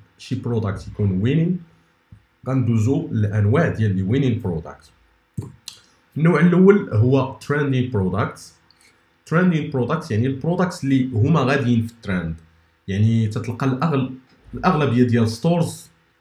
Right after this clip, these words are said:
ملونسين هاد لي برودكت هادو. فاش كتقلب في ال-، آه، في السباي تولز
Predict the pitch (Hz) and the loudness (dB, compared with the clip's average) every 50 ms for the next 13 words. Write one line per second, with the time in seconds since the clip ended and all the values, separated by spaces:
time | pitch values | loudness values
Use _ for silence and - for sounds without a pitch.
0 | _ _ - - 113 127 151 165 147 - - 127 123 113 104 110 104 104 104 101 | _ _ -12 -6 -2 0 0 0 0 0 0 0 0 2 2 2 2 0 -2 -2
1 | - 101 101 95 101 95 - - 95 101 101 120 147 143 139 117 - - 113 - | -2 -2 -4 -2 -2 -4 -6 -6 -6 -4 -4 -4 -4 -4 -6 -8 -8 -8 -10 -8
2 | - 143 151 160 156 - - - 107 104 104 98 95 92 - - _ _ _ _ | -6 -4 -2 -2 -2 -4 -4 -2 -2 0 0 -2 -2 -6 -10 -14 _ _ _ _
3 | _ _ _ _ _ - 104 104 104 101 101 98 98 98 98 95 95 95 95 92 | _ _ _ _ _ -8 -4 -2 0 0 0 -2 -2 -4 -6 -6 -6 -6 -6 -6
4 | 90 90 90 90 90 87 90 87 85 85 85 - - - - - - - 135 123 | -6 -6 -8 -8 -8 -8 -8 -10 -10 -10 -12 -14 -16 -18 -18 -18 -10 -6 -4 -4
5 | 123 - - 160 156 131 110 95 87 80 - - - | -4 -2 -2 -2 0 0 0 0 -2 -6 -10 -16 -16